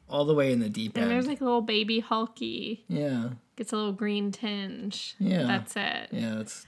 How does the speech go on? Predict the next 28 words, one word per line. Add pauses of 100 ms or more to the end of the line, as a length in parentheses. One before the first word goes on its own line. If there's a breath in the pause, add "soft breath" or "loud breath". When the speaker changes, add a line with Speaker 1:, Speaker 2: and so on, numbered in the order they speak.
Speaker 2:
I
Speaker 1:
that's
Speaker 2:
thought
Speaker 1:
all.
Speaker 2:
that
was
very
interesting,
though.
Like,
a
kind
of
a
dormant, (460 soft breath)
but
it's
still,
like, (960)
affecting
his
cells,
but,
like,
Speaker 1:
Mm-hmm.
Speaker 2:
not, (520 soft breath)
he's
not